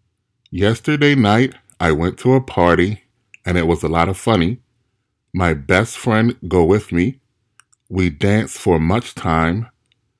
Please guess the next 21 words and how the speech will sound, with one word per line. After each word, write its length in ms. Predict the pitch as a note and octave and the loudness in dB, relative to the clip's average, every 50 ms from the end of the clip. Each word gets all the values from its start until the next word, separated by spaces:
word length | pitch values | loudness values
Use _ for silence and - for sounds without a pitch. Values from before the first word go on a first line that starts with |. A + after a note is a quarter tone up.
| _ _ _ _ _ _ _ - | _ _ _ _ _ _ _ -2
I 160 | F#2 F#2 F2 | 0 0 0
get 360 | D#2 E2 E2+ F2 - - - | 0 0 -2 -2 -2 -4 -6
drunk, 380 | - - A#2 A#2+ B2+ C3 C3 - | -2 0 2 2 2 0 -4 -8
so 180 | - - F#2 | -2 2 2
I 140 | F2+ E2+ E2 | 4 4 2
couldn't 360 | - - - A#2 A#2 A#2+ - | 0 -2 -2 0 0 0 2
remember 480 | A2+ A#2+ A#2 G#2+ G#2 G2 F#2+ F#2 G2 G2 | 2 2 2 4 2 2 0 0 0 -2
who 240 | F#2+ - B2+ B2 A2+ | 0 2 2 2 2
else 220 | G#2 G2+ F#2+ - | 2 0 0 -2
was 160 | F#2 E2+ - | -4 -4 -4
in 200 | - F#2+ F2+ D#2 | -2 -2 -2 -2
the 80 | D#2 - | -4 -6
party, 500 | - - G2+ A2 G#2+ F2 D2+ E2+ - - _ _ _ _ _ _ _ _ _ | -6 -2 0 2 2 2 0 -4 -8 -10 _ _ _ _ _ _ _ _ _
but 160 | - F#2+ F#2+ F2+ | -4 -2 0 0
I 120 | F2 E2+ | 0 -2
don't 380 | D#2 C#2+ G2+ G#2 A2 A#2+ F#2 E2+ | -2 -2 0 2 2 2 0 0
wait 260 | G2 G#2 G#2+ F2+ - | 0 0 0 0 -4
to 100 | - A#2 | -8 -8
do 240 | F#2 D#2 E2+ F2 D#2+ | -6 -2 -2 0 0
it 80 | E2 F2+ | 0 0
again." 480 | E2+ D#2+ F2+ G#2+ A2 G2 D#2+ D#2 D#2 | -2 0 0 0 0 0 -2 -4 -8